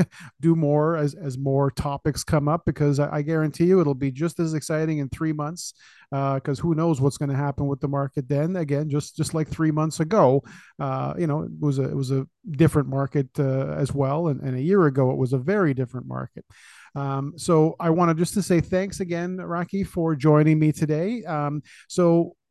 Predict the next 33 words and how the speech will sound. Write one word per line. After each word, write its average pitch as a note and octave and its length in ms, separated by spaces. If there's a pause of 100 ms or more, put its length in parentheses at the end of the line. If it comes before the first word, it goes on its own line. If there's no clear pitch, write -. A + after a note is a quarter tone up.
(240)
just G#3 240
to A3 80
make G#3+ 180
sure G3 160
that F#3 180
this F3+ 160
conversation F3 680
continues F3+ 840
in F3+ 160
the D3+ 100
right G#3 300
form, D3 440 (280)
uh, D3 180
what's D3 300
the E3 100
best D3+ 260
way D#3 140
for D3+ 140
people D#3+ 320
to C#3+ 100
reach D3 300
out C#3+ 180
to C#3+ 100
you F3 500
and, C#3 540
uh, C#3 200
connect C#3+ 340
with C#3 220
you C#3+ 140
to C3+ 100
get, C3+ 200 (120)
uh, C#3 220
again, C#3 360